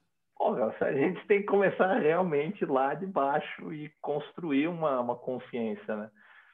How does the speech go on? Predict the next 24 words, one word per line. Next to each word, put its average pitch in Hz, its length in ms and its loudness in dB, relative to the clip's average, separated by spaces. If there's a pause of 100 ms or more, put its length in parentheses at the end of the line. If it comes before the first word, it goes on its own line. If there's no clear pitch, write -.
(340)
E, 110 680 2
e 120 80 4
a 131 80 4
imprensa 156 460 0
sozinha 160 380 0
não 208 140 -2
vai 202 180 2
dar 180 140 -2
conta 123 340 2
disso. 101 440 -2
Se - 60 -4
as 127 140 0
instituições 135 600 -6
não 143 240 2
entrarem 120 500 -2
no 113 180 0
jogo 110 400 0
e 107 40 -6
começarem 120 680 -2
a 117 80 0
fazer 104 440 -4
também 107 400 -8
comunicação, 104 760 -6 (920)
é, 98 520 -2